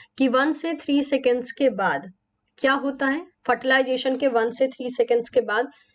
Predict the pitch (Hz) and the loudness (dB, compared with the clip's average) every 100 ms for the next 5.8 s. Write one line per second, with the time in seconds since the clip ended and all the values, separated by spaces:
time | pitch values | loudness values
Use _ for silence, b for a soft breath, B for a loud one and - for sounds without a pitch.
0 | b b b b b - 254 277 311 320 | b b b b b 0 2 2 0 -2
1 | - 254 262 - 254 254 247 269 - 247 | 0 2 2 -2 0 2 2 -2 0 0
2 | 220 240 254 - 226 233 233 202 196 220 | 2 0 -2 0 2 4 2 0 0 0
3 | 220 226 190 185 185 180 185 - _ 226 | 0 0 -2 -2 -4 -4 -6 -14 _ -2
4 | 226 262 262 285 262 277 262 277 285 277 | 0 2 2 0 -2 0 2 2 2 2
5 | 254 254 254 262 254 254 254 285 | 2 0 -2 0 2 2 0 -2